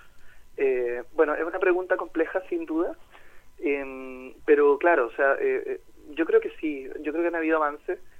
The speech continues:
se avanza lentamente, pero creo que sí hay avances. Eh, por ahí cuando hablamos del surgimiento de nuevos espacios o de la creación de nuevas escenas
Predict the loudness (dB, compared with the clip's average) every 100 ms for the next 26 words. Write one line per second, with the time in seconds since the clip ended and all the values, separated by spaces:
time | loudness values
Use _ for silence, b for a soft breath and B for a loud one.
0 | B -12 -2 4 4 2 0 0 -2 -4
1 | -4 -6 -4 -4 0 0 2 0 -2 -4
2 | -6 -4 -2 -2 -4 -6 -8 -12 -12 -14
3 | -6 -4 -4 b b b b 4 4 4
4 | 2 2 2 0 0 2 2 0 -8 -8
5 | -8 -10 -10 -2 0 0 -2 -6 -2 2
6 | 4 2 -2 -2 -2 B B B -4 2
7 | 4 4 4 2 0 -2 -2 -4 -2 0
8 | 0 -4 0 0 0 -4 -6